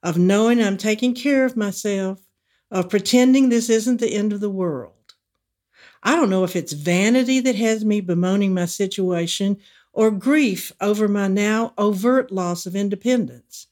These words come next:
but whatever it is, it has a healthy hold on me. This feels like an emergency I can tackle only one particle at a time.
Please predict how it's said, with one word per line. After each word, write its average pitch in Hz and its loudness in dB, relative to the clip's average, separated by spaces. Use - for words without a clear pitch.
but 202 -2
whatever 240 2
it 156 -6
is, 156 -6
it 214 -6
has 196 -4
a 143 -6
healthy 233 -6
hold 156 -6
on 120 -12
me. 95 -20
This 262 2
feels 262 2
like 202 0
an 175 -4
emergency 180 -2
I 190 -2
can 170 -8
tackle 190 -6
only 175 -4
one 190 -6
particle 175 -6
at 135 -10
a 113 -16
time. 147 -12